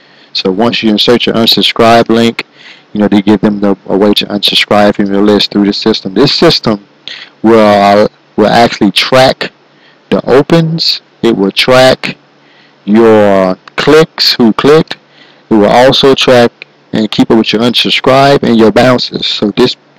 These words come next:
system is very, very powerful, the email power system. So once you create your campaign or your message,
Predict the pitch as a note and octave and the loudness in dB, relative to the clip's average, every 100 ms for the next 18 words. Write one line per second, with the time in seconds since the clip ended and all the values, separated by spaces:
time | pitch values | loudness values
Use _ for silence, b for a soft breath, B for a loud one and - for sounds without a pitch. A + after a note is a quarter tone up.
0 | - - D3 - G#2 F2 F2 B2+ D3+ D3 | -10 -2 -2 -2 -4 -4 0 2 4 4
1 | D3 - B B B - G2 B2 C3 A2 | 2 -2 B B B -14 -6 0 2 4
2 | F#2+ F#2+ - _ _ - - A#2+ G#2+ F#2 | 2 -2 -8 _ _ -8 -2 2 2 0
3 | E2+ E2 - - - A2+ A2 G#2+ A2 - | -4 -6 -8 -8 -4 -2 0 0 0 -2
4 | A#2 G#2+ F#2+ F#2 - E3+ C#3 - - _ | -2 0 0 -2 -2 -2 -2 -4 -8 _
5 | _ - - - B B B - G#2 F#2+ | _ -12 -10 -16 B B B -4 -2 2
6 | D3 F3+ G3 - F3 E3 D#3+ - C#3+ C3 | 2 2 0 0 2 4 2 0 0 2
7 | A#2 G#2+ G#2 - b b b - C#3 B2 | 4 2 0 -4 b b b -4 -2 -2
8 | - F3+ C#3 G#2+ C#3+ _ _ _ _ _ | 0 2 2 -2 -6 _ _ _ _ _
9 | _ _ _ - - _ - A2+ G#2 G#2 | _ _ _ -20 -20 _ -2 0 0 2
10 | E3 - A#2 - - | 0 0 -2 -2 -4